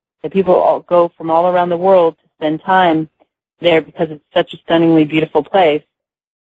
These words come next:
spending a lot of time still indoors on the computer watching television. I think it just represents a lot how we're disconnected from the earth,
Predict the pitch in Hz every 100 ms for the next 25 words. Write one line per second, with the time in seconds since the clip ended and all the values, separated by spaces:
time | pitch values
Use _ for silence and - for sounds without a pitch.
0 | _ - 175 170 165 156 170 170 165 156
1 | 180 170 165 - - 160 - 180 185 170
2 | 165 156 165 165 - - 165 151 147 151
3 | - 165 - 151 143 143 147 147 147 _
4 | _ _ _ _ - 202 220 170 - 180
5 | 175 175 165 156 156 156 151 147 - 156
6 | 151 143 165 - - 160 151 151 - 147
7 | 143 - 170 170